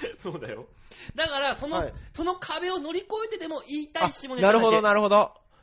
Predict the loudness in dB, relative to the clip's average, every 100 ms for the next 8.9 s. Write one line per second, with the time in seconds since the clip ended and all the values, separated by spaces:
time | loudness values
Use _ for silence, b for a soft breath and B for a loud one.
0 | _ -2 8 10 10 8 6 6 6 6
1 | 6 4 4 6 4 2 -6 -4 0 2
2 | 2 0 4 6 6 4 2 -8 -10 -2
3 | 0 2 2 0 0 2 2 -2 -6 -8
4 | -6 -6 -6 -6 -4 -2 -2 0 0 -2
5 | -6 -10 0 2 2 2 2 2 2 4
6 | 4 4 4 4 2 2 2 2 2 -2
7 | -2 -6 -6 -6 -14 -12 -2 0 -2 -6
8 | -10 -12 -12 -10 -8 -10 -12 -14